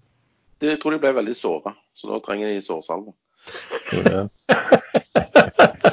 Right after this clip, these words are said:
Speaker 3: Såret av vondbråten, kjøp salve, ja. Men, men det, men det hører, ja, det,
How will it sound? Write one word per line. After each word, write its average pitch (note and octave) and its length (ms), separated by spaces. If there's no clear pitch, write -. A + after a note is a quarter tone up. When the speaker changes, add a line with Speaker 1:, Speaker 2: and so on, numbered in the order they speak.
Speaker 3:
Såret F#3+ 340
av D3 100
vondbråten, D#3+ 560
kjøp - 220
salve, D3 320
ja. E3+ 140
Men, F3 180
men F#3 380
det, F#3+ 160
men F3 140
det E3 120
hører, F3+ 200
ja, B2+ 180
det, D#3+ 140